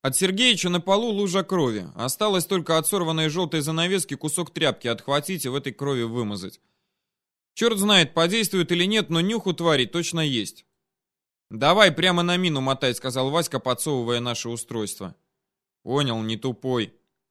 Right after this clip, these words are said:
Крути лучше, а то в решётку не пролезет». «Да понял».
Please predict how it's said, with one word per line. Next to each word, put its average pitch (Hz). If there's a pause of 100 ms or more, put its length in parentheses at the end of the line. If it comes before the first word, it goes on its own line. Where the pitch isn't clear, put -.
(240)
Крути 170
лучше, 190
а 139
то 151
в 135
решётку 147
не 123
пролезет». 113 (180)
«Да -
понял». 180